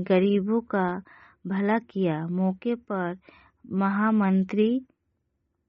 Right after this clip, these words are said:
महेश सिंह, राजन राम, रवि लोहरा, राज राम,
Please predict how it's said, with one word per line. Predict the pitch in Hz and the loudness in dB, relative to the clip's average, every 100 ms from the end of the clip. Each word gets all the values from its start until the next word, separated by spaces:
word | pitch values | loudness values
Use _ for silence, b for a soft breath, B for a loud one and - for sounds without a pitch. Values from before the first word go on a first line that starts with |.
| _ | _
महेश | 214 196 196 196 226 240 | -2 0 0 0 2 0
सिंह, | - 202 190 190 208 b b b b b - | -2 0 2 2 -2 b b b b b -6
राजन | 180 190 185 185 208 226 226 | 0 4 4 4 2 2 2
राम, | 214 196 185 202 226 240 b b b b b b - | 2 2 2 0 -2 -6 b b b b b b -4
रवि | 196 196 185 220 233 | 0 2 2 2 4
लोहरा, | 220 208 220 220 240 262 B B B B B _ _ | 2 2 2 2 0 -4 B B B B B _ _
राज | 196 190 190 202 208 | -4 0 2 2 2
राम, | 220 196 196 240 277 | 2 4 4 2 2